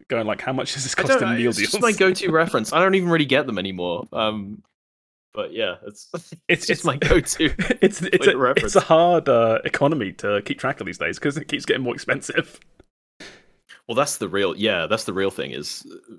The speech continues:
Speaker 2: the, the price of meal deals is out of control. You can't, you just can't, Co-op, forget about it.
Speaker 1: <laughs>
Speaker 2: Ridiculous prices in there now.
Speaker 1: I'll, like, I'll work in the office for two weeks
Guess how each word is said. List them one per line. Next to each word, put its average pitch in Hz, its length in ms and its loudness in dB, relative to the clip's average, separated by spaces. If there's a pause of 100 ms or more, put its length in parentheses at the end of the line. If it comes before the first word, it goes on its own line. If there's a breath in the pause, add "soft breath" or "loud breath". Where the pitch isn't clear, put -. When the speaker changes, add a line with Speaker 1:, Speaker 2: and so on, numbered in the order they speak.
(180)
Speaker 2:
the, 95 320 -4
the 95 100 -8
price 95 320 -2
of 85 100 -10
meal 95 160 -2
deals 73 240 -8
is 76 140 -12
out 90 140 -4
of 82 80 -14
control. 82 580 -6
You 104 60 -20
can't, 104 280 -2
you 104 60 -8
just - 240 -4
can't, - 180 -6 (140)
Co-op, 151 320 2
forget - 280 -2
about 76 260 0
it. 73 140 -8
Speaker 1:
<laughs> - 40 -20
Speaker 2:
Ridiculous - 540 -4
prices 78 400 -10
in 73 100 -14
there 73 160 -10
now. 71 220 -16 (360)
Speaker 1:
I'll, 156 240 6
like, 127 360 2 (180)
I'll 123 160 2
work 127 260 4
in 131 60 -2
the 113 100 -2
office - 680 -8 (180)
for - 140 -10
two 113 280 -4
weeks 107 600 -6